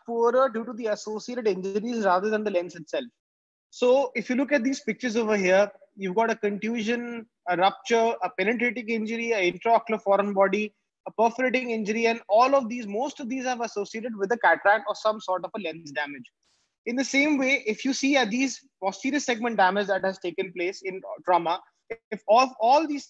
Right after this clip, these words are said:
things, endophthalmitis, vitreous hemorrhage, retinal detachment, you always see that there is some sort of lens that damage is also sometimes present.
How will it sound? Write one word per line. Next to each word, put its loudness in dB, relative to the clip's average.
things, -10
endophthalmitis, -4
vitreous -8
hemorrhage, -4
retinal -8
detachment, 0
you 0
always 2
see -6
that -4
there 0
is -4
some 2
sort 0
of -2
lens 0
that 0
damage 0
is -8
also -6
sometimes -6
present. -12